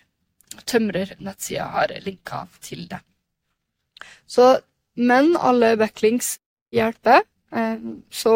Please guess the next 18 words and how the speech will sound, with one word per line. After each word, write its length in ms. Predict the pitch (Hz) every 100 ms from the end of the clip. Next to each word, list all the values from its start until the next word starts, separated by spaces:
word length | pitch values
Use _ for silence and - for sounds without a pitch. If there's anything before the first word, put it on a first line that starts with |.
| 226
om 480 | 247 233 247 285 254
det 140 | 233 226
er 80 | 226
noen 380 | 240 208 220 226
inn 380 | 226 226 233 220
i 80 |
en 220 | 196 214 214
annen 380 | 214 185 190 196
industri 420 | 196 196 - 226 226
som 80 | 220
linker 300 | 220 208 196
til 140 | 202
deg 160 | 202 -
også, 380 | 196 - 233 285 _ _ - _ _
så 480 | - - 220 220 208
vil 320 | 208 196 202
den 300 | 196 196 202 220
fremdeles 1000 | 220 208 196 165 170 190 - - -